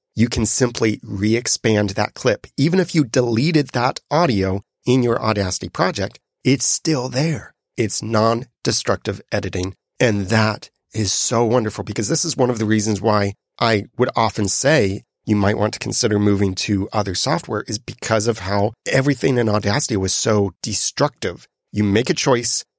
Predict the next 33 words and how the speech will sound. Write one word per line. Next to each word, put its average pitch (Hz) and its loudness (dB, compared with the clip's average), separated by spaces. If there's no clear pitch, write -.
you're 101 2
locked 113 0
into 113 -2
that 98 -2
choice - -4
unless 101 2
you 104 0
undo 107 2
back 95 -4
to 101 -4
when 95 -6
that 92 -8
you 107 2
made 95 -4
that 90 -8
choice. - -4
So 123 -2
this 120 0
is, 113 2
to - -6
me, 113 0
the 117 -2
number 127 0
one 120 0
new 117 -4
standout 104 -2
feature - -6
of 104 -6
Audacity. 98 -4
Number 127 2
two, 127 0
real-time 117 0
effects. - -6